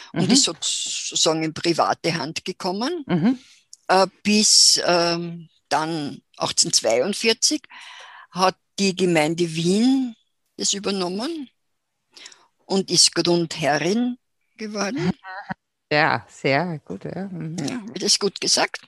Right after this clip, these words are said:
Speaker 2: Ja, super.
Speaker 1: <laughs> Ja.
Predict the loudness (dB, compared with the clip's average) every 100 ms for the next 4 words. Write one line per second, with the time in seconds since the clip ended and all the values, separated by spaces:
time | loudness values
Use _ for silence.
0 | _ -10 -10 -10 -16 -10 -8 -8 -10 _
1 | _ -8 -6 -8 _ _ _ _ -10 -2
2 | -2 0